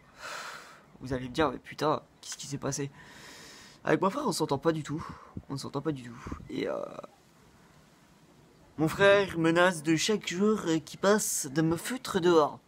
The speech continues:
Ce qui n'est pas bien, ce qui n'est pas vrai, bien évidemment. Euh, il n'a,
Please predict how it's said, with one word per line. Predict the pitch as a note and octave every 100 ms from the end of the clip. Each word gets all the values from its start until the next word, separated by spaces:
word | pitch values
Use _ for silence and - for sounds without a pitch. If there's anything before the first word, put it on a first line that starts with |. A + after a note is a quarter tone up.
| _ _ -
Ce | -
qui | -
n'est | C#3
pas | C3
bien, | B2+ A2+ G#2 -
ce | -
qui | - E3
n'est | D#3 D#3 D#3+ E3+ F#3
pas | F3+ F3
vrai, | D#3 F#3+
bien | E3 D#3
évidemment. | D3 C3+ C#3 D#3+ G#3 - - - - - - - - - -
Euh, | C3+ C#3+ C3+ C3 C3 -
il | E3+
n'a, | E3+